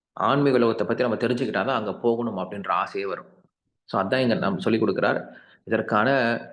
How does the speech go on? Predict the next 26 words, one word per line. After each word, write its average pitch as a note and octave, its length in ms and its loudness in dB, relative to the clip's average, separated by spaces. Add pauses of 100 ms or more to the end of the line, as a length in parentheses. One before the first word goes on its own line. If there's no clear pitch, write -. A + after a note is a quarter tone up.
(360)
நல்ல A2+ 260 0
விரிவான A2+ 600 0
விளக்கங்கள்லாம் A2 580 -4 (100)
ஸ்ரீமத் A2 300 -2
பாகவத்துல G2+ 480 -2
இருக்கு, F#2 280 -8
மூன்றாம் A2+ 480 2 (100)
ஸ்கந்தத்துல F#2+ 400 -4
இருக்கு. - 380 -4
மூன்றாம் G#2 460 0
ஸ்கந்தத்துல G#2 520 -2
பகவான் G#2+ 420 -2
ஆன்மீக G#2+ 420 0
உலகத்தை G2 360 -6
பற்றிய A#2 640 -2
நிறைய G2 480 -2
வர்ணனைகள் G2 440 0
கொடுத்திருக்கார். F#2 480 -10 (120)
அஹ், - 200 -20
வைகுண்ட G2 360 0
லோகம் F#2+ 240 2
எப்படி F2+ 280 0
இருக்கும் F#2 440 -6 (100)
அப்படின்ற F#2 180 -6
விஷயத்தை F2+ 360 -4
கொடுத்திருக்கார். - 400 -10